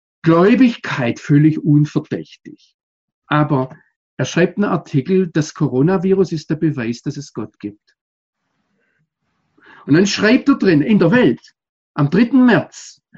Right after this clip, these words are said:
„Seit kurzem glaube ich, dass es Gott gibt.“ Also vorher hat er es nicht geglaubt. Ich kenne ihn persönlich.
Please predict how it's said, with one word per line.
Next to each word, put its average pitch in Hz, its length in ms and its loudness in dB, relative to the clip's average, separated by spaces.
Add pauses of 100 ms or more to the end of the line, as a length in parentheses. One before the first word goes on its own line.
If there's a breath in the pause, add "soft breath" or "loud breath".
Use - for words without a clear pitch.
(220 loud breath)
„Seit 185 260 0
kurzem 269 380 2
glaube 196 320 2
ich, - 80 -2
dass 233 160 -4
es - 160 -12
Gott 294 240 -4
gibt.“ - 220 -6
Also 165 160 -2
vorher 214 180 0
hat 240 80 -4
er 226 40 -4
es 196 60 -8
nicht 240 220 0
geglaubt. 120 460 -10
Ich 156 100 -2
kenne 196 220 2
ihn 214 100 0
persönlich. 160 800 0